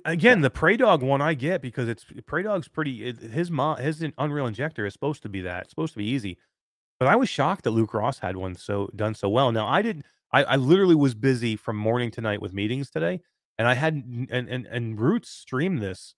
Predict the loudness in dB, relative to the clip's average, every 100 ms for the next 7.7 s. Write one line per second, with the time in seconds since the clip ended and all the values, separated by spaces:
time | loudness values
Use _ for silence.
0 | _ -4 -2 -2 -6 -8 -10 -4 0 2
1 | 2 2 -6 _ _ -6 0 2 2 0
2 | -2 0 2 2 0 -2 -4 -2 -4 -2
3 | -6 -8 -8 -4 -6 -4 -6 -4 -6 -4
4 | -4 -4 -4 -2 -2 -4 _ _ -4 -2
5 | -2 -2 -4 -2 -2 -2 0 -2 0 -4
6 | -2 -2 2 2 2 -2 -6 -10 -6 -4
7 | -4 -4 -6 -4 0 0 0